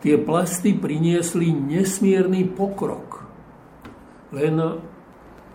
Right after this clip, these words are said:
výrobcovia plastov nedomysleli to, čo domyslela príroda. Lebo príroda svoje polyméry vie rozložiť. Trvá jej to síce dlho, napríklad drevo dlho hnie,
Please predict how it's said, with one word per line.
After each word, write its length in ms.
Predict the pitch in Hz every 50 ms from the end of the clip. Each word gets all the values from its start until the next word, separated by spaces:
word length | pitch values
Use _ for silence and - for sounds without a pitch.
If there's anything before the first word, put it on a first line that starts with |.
| - - - - - - - - - - - -
výrobcovia 880 | 123 156 202 220 226 226 214 - - - 196 180 170 165 160 147 135
plastov 800 | 123 - 139 135 135 139 135 - - - 151 151 156 160 175 180 - - - - - - - - - - - - -
nedomysleli 1400 | 127 135 151 175 240 269 247 220 208 180 156 143 139 127 127 - 143 139 131 131 127 131 131 139 165 170 - - - - - - - - - - - -
to, 100 | - 185 202 196
čo 160 | 190 - 160 -
domyslela 720 | 143 151 170 175 170 165 165 - 170 165 165 156 151 147 -
príroda. 640 | 151 151 175 185 190 185 175 160 135 - - - - - - - - - - - - - - - - - - - - - - - - _ -
Lebo 400 | - 135 143 139 147 139 - -
príroda 560 | 170 196 214 226 214 208 202 165 165 151 139
svoje 400 | - - 165 160 165 170 160 147
polyméry 720 | 151 - 160 175 175 180 175 175 165 160 165 160 151 147 135
vie 320 | 120 127 143 160 170 165
rozložiť. 680 | 147 156 160 165 156 156 156 147 131 - - - - - - - - - - - - - - _ - - - - - -
Trvá 320 | - 175 190 196 180 170 160
jej 160 | 160 165 165 165
to 80 | 147 143
síce 400 | 131 - 170 156 151 - 143 117
dlho, 400 | 98 113 120 127 131 165 185 180
napríklad 640 | 160 139 131 131 139 139 123 - - 131 123 107 123
drevo 340 | 139 165 170 147 135 120
dlho 400 | - 123 127 127 131 151 143 127
hnie, 480 | 135 151 156 156 165 170 180 190 190